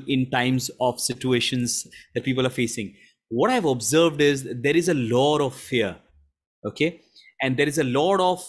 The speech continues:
uh, lack of courage, because what is happening is people are watching the news,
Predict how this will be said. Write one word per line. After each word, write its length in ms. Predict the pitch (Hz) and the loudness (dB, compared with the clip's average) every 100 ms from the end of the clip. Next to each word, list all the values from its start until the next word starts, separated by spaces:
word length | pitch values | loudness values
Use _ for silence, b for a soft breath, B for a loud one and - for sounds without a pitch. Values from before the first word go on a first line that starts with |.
| - | -6
uh, 220 | 143 131 120 | -2 0 -2
lack 460 | 110 120 165 - | -2 -2 -2 -2
of 180 | 160 - _ | -6 -6 _
courage, 520 | 135 147 117 - - | -2 0 0 -2 -6
because 220 | 131 175 160 | -4 -2 0
what 120 | 233 | 0
is 80 | 175 | 0
happening 380 | 156 160 165 | -4 -2 -2
is 160 | 156 151 | 0 -2
people 260 | - 160 156 | -4 -2 0
are 60 | |
watching 320 | 127 131 143 | 2 0 -2
the 80 | 117 | -2
news, 540 | 113 156 190 196 180 | 0 2 4 2 0